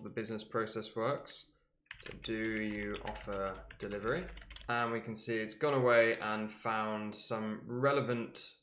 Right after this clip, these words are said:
information from our knowledge base and correctly told us that there's, they offer same day, next day, or scheduled delivery.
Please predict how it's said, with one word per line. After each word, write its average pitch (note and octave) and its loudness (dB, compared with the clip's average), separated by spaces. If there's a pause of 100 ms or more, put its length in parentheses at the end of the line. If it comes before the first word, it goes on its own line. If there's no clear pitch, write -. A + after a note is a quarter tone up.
information A2+ -2
from G#2+ -6
our G#2 -2 (380)
knowledge A#2 2
base - 0 (320)
and A2 -2
correctly C3+ 2
told A2+ 2
us A2 0
that G#2 -4
there's, G2 -2
they G2+ 0
offer G#2 -4
same C#3 2
day, B2 4
next - -4
day, G#2 0
or G#2 0
scheduled A#2+ -2
delivery. E2+ -6